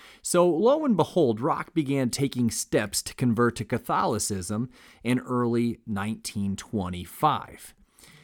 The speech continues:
He enlisted the help of his close friend and spiritual advisor, Father Vincent Mooney, to take him through the Catholic Catechism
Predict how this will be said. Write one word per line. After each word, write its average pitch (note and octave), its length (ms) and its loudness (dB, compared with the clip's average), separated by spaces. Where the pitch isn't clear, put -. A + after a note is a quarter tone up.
He C#3 160 4
enlisted C3 420 2
the G#2 80 -4
help B2 220 2
of A2 100 0
his G#2+ 100 -2
close B2+ 340 -2
friend D3 300 -4
and G#2+ 240 0
spiritual D3 680 -2
advisor, G#2 760 -4
Father C#3+ 580 0
Vincent D3 600 -2
Mooney, B2 680 2
to - 100 -10
take B2 320 -2
him C3 120 0
through A2+ 280 -2
the G#2+ 80 -2
Catholic B2 540 -8
Catechism A#2+ 840 -6